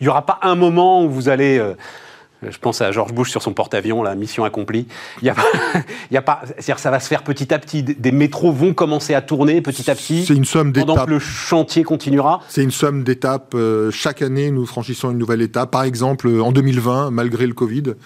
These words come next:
Speaker 2: nous avons, euh, soudé le premier rail du métro. Du
Speaker 1: Comment
Speaker 2: Grand
Speaker 1: ça,
Speaker 2: Express.
Speaker 1: souder le premier rail ?
Speaker 2: Soudé, vous savez, euh, le, le, les rails, ce sont des, des, des,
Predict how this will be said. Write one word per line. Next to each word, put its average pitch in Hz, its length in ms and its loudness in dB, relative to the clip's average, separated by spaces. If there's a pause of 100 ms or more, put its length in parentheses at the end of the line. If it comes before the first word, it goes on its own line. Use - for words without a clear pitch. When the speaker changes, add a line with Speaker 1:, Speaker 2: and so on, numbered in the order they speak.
(340)
Speaker 2:
nous 117 140 0
avons, 127 380 0
euh, 107 80 -2
soudé 139 400 0
le 131 80 0
premier 135 300 0
rail 120 260 -2 (520)
du 120 80 0
métro. 120 380 0 (240)
Du 117 80 -4
Speaker 1:
Comment 147 160 2
Speaker 2:
Grand 127 80 0
Speaker 1:
ça, 151 80 2
Speaker 2:
Express. 131 200 -2
Speaker 1:
souder 160 460 0
le 139 80 -2
premier 135 320 -2
rail ? 120 160 0
Speaker 2:
Soudé, 143 220 4
vous 139 100 -4
savez, 151 320 2
euh, 123 160 2 (280)
le, 117 260 2
le, 113 160 4
les 120 160 2
rails, 147 240 -2
ce 120 100 -6
sont 131 180 -4
des, 113 200 0
des, 110 240 -2
des, 107 280 -2